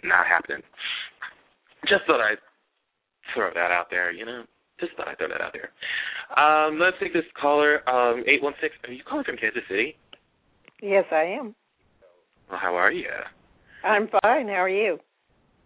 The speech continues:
Speaker 2: This
Speaker 1: I'm
Speaker 2: is
Speaker 1: doing very
Speaker 2: Ruby.
Speaker 1: well, thank you. Well, how are you?
Speaker 2: I'm fine.
Speaker 1: So, I, I know that you are a, one of the predominant loyalists of
Speaker 2: <laughs>
Speaker 1: this storyline.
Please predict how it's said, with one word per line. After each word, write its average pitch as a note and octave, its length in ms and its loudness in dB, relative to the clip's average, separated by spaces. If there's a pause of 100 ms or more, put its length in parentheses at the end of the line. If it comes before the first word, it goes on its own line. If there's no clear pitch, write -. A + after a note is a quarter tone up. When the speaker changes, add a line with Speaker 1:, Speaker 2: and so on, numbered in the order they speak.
(120)
Speaker 2:
This C4 120 0
Speaker 1:
I'm - 80 0
Speaker 2:
is - 40 -4
Speaker 1:
doing F#3 80 -2
very F#2+ 160 6
Speaker 2:
Ruby. - 80 4
Speaker 1:
well, A#2 140 -2
thank - 220 -12
you. C#3 100 2 (640)
Well, G#2 80 -2
how G#2+ 180 6
are G#2 180 4
you? G2+ 240 -2 (720)
Speaker 2:
I'm G3+ 240 2
fine. G3+ 480 2 (1600)
Speaker 1:
So, - 60 -4 (680)
I, A#2 360 4
I - 40 0
know A#2+ 160 6
that A#2 160 2 (100)
you C#3 220 2
are A#2 440 6
a, A2+ 120 -4
one A2+ 480 -2
of A2 220 0
the A2 400 0 (100)
predominant A2+ 640 0
loyalists G#2+ 640 4 (640)
of G2 320 4 (200)
Speaker 2:
<laughs> E4 600 0
Speaker 1:
this G#3+ 140 4 (200)
storyline. G#2+ 520 6